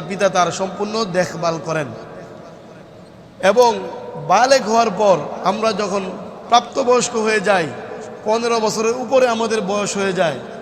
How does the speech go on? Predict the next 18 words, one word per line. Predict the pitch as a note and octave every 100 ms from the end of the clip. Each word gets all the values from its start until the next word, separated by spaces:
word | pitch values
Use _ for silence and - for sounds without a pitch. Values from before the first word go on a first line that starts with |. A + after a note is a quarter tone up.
| - - G3
তখন | F#3+ A3
আমাদের | A#3 A#3 G#3+ A3
বাবা | F3+ F#3+ G3+ G#3+
মারা | G#3+ G#3
গেলেও | F#3+ F#3+ G3+ G3 G#3 A#3+ F#3 F3+
আমরা | F#3 F#3+
এতিম | F#3 F3+ G3+
নই, | F#3 F3 D#3 B2+ - - - - - - - - - -
আমাদেরকে | G3 G#3+ A3+ A3+
এতিম | A3 C4 B3
বলা | A#3 G#3
হবে | F#3 F3
না। | C#3+ A2+ - - - - - - - -
এতিম | F#3+ A#3 A3+
বলা | A#3 G#3+
হবে | G#3+ A3+
যদি | A3 G#3
আমি | G#3 G#3